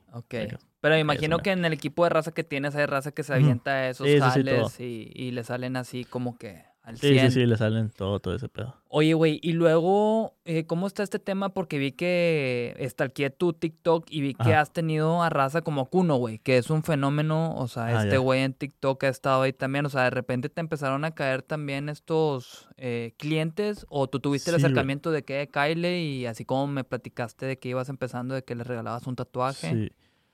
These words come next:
Speaker 2: Pues fíjate, bueno, es, o sea, con Kuno, güey, yo lo conocía antes de, pues, de que fuera así
Speaker 1: De que fuera
Speaker 2: súper,
Speaker 1: famoso.
Speaker 2: ajá,
Speaker 1: Ok.
Speaker 2: güey. Sí, sí, yo lo cotorreaba antes. Este,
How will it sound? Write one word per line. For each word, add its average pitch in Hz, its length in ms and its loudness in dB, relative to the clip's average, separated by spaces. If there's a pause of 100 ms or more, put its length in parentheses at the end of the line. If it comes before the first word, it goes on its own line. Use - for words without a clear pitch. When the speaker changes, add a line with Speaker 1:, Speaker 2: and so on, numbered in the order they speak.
(200)
Speaker 2:
Pues 135 140 6
fíjate, 160 480 4
bueno, 113 400 4 (180)
es, 117 300 0
o 110 100 0
sea, 101 760 0
con 110 160 -4
Kuno, 139 340 6
güey, 139 200 4
yo 131 100 6
lo 127 100 6
conocía 107 380 2
antes 104 300 -4
de, 92 340 -6 (540)
pues, 110 160 -6
de 107 80 -4
que - 80 -10
fuera 101 180 -4
así 104 240 -8
Speaker 1:
De - 100 -4
que 139 120 0
fuera 139 200 2
Speaker 2:
súper, 147 160 0
Speaker 1:
famoso. 156 300 2
Speaker 2:
ajá, 113 300 2
Speaker 1:
Ok. 101 80 0
Speaker 2:
güey. - 240 -6
Sí, 104 460 -6 (100)
sí, - 160 -20
yo 101 80 -18
lo 104 60 -18
cotorreaba 98 440 -2
antes. - 340 -8 (600)
Este, 101 880 0